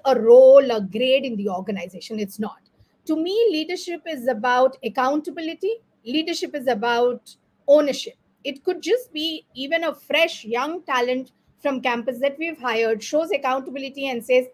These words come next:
"I'm gonna get this done." And I don't have to chase, I don't have to follow up. That's leadership for me. I mean, I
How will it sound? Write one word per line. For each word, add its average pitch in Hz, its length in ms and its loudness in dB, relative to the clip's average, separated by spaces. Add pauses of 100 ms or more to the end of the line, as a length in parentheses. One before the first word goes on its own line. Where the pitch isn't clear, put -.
(260)
"I'm 330 200 -2
gonna 359 180 -6
get 262 200 0
this 247 180 -2
done." 254 260 -2 (600)
And 277 80 -2
I 320 80 2
don't 349 300 -2
have 349 180 -8
to 277 100 -10
chase, 285 360 -2
I 262 100 -2
don't 302 200 0
have 302 180 -8
to - 80 -20
follow 285 280 0
up. 185 140 -6
That's 269 300 -8
leadership - 400 -12 (160)
for 220 100 -10
me. - 180 -18 (760)
I 226 60 -12
mean, 285 180 -4
I 302 260 -2